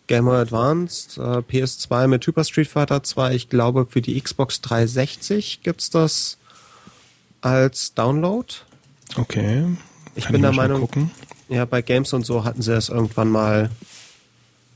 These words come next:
Speaker 1: gespielt.
Speaker 2: Äh, ja, Street Fighter zwei X B L A gibt's.
Speaker 1: Ja, müsste auch Hyper Street, oder ich weiß nicht, ob's Hyper Street Fighter zwei ist, aber
Speaker 2: Zwei Turbo H D.
Speaker 1: Okay.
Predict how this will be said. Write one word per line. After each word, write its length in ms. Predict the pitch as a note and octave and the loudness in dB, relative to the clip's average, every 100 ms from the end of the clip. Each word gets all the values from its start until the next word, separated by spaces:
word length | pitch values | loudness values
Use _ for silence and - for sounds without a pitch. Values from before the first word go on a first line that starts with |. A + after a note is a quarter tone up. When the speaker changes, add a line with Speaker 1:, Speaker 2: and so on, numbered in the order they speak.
| _ _ _ _ - - - - - - - - | _ _ _ _ -20 -20 -20 -20 -20 -20 -12 -2
Speaker 1:
gespielt. 600 | A2+ - A2 A2+ G#2+ G#2+ | 0 2 6 6 6 4
Speaker 2:
Äh, 40 | |
ja, 100 | G2 F#2 - - - | 0 -2 -10 -20 -12
Street 240 | - - C#3 | -8 -4 -2
Fighter 240 | A2+ A2 | -2 -2
zwei 260 | - A2+ A#2 | -2 -2 -2
X 120 | A#2 | -4
B 120 | - | -2
L 80 | A#2 | -2
A 220 | A2+ A2 A2+ - - - | 0 -2 -4 -12 -20 -14
gibt's. 340 | - - - - | -12 -6 -4 2
Speaker 1:
Ja, 360 | A2 G#2+ G#2+ - _ - | 2 4 0 -2 _ -8
müsste 360 | A#2+ A#2+ - | 0 2 2
auch 220 | A2 G#2 - | 0 -2 -4
Hyper 180 | A#2 | -2
Street, 240 | G#2+ - B2 - - | -4 -6 -12 -12 -10
oder 180 | - C3 | -2 2
ich 100 | A#2 | 2
weiß 180 | A2+ A2 | 0 0
nicht, 100 | B2 | 0
ob's 140 | A2+ - | 0 -2
Hyper 160 | B2 | -2
Street 220 | A2+ A#2 | 0 -2
Fighter 280 | - G#2+ A#2+ | -2 -4 -4
zwei 220 | - G#2+ F#2+ | -2 -2 -2
ist, 200 | G#2 A#2 | -2 0
aber 260 | A2 A2 A2 - | 0 0 -4 -10
Speaker 2:
Zwei 640 | - - A#2+ A#2+ A#2+ B2 A#2+ | -6 -2 0 2 2 0 0
Turbo 400 | B2+ B2 A#2+ G#2 | -2 0 0 0
H 100 | G#2+ | 0
D. 300 | G#2 G2 G2 - - - _ _ _ - | 0 -2 -4 -8 -18 -20 _ _ _ -6
Speaker 1:
Okay. 420 | A#2+ A#2 G#2+ G#2+ | -4 -2 0 -2